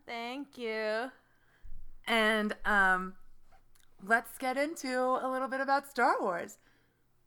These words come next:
Speaker 1: So I think we're gonna start off with the non-spoiler subjects.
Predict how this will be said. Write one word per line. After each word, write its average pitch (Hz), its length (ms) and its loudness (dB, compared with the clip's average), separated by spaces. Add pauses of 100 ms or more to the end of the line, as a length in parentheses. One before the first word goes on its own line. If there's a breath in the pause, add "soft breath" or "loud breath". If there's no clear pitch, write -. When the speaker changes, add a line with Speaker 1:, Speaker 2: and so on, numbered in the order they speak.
(640)
Speaker 1:
So 262 120 -4
I 277 80 0
think 349 160 -6
we're 320 80 -4
gonna 269 180 -4
start 247 300 -2
off 240 240 2
with 208 220 -8
the 202 80 -10
non-spoiler 202 1200 -2
subjects. - 680 -14